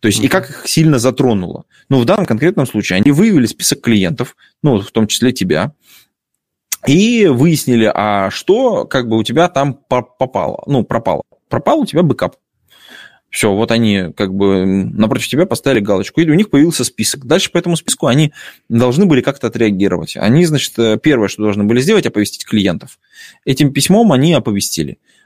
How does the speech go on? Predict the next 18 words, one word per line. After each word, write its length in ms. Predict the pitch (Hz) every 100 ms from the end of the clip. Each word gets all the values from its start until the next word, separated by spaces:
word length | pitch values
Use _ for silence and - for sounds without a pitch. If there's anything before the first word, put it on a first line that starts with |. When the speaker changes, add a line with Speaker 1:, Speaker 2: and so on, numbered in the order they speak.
| -
Speaker 1:
Дальше 360 | 139 208 -
они 120 | 143 147
должны 240 | 127 147
были 140 | 143 127
компенсировать 680 | 123 117 117 107 175 139 -
в 40 |
соответствии 420 | 107 123 123 98
со 160 | - -
своей, 240 | 117 110
с, 220 | - - 107
э, 460 | 104 101 98 98 107
политикой, 640 | 117 175 - - 107 95 - - - _ -
э, 800 | 95 95 92 92 90 87 90 107
ну, 680 | 127 101 90 - - 58 -
условно 380 | - 135 120 98
говоря, 640 | 101 98 117 120 107 95 - - _ -
э, 340 | 90 92 90 -
потери. 500 | 123 - 107 -